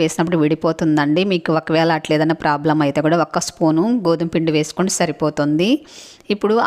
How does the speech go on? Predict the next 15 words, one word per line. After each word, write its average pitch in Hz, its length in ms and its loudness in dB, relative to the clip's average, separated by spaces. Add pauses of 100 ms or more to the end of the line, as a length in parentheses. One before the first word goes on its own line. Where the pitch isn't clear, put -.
ఆయిల్ 175 260 -2
వేడెక్కిన 160 480 0
తర్వాత 151 320 0 (680)
ఇలా 185 140 2 (100)
చిన్న 185 240 -2
చిన్ని 185 260 0
పకోడీలాగా 165 640 0
వేసుకోవాలండి. 151 800 0 (640)
ఆయిల్ 180 220 0
అనేది 175 300 0
బాగా 151 340 2
వేడిగా 156 480 2
ఉండాలి. 151 380 2 (260)
పకోడీ 196 420 0
వేసేటప్పుడు 170 540 0